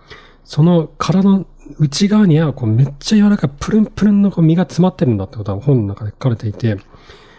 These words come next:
で、まさにこれなんですよ。こう内面は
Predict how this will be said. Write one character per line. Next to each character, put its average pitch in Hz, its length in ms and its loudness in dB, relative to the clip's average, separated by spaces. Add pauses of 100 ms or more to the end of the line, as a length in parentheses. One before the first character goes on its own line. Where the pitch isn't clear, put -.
(240)
で、 143 100 -4
ま 170 180 2
さ 180 140 -2
に 135 60 -2
こ 147 140 -4
れ 139 60 2
な 131 80 2
ん 113 60 2
で 101 60 -4
す - 100 -12
よ。 95 180 -10 (300)
こ 131 260 -2
う - 80 0
内 190 280 2
面 208 260 2
は 185 320 2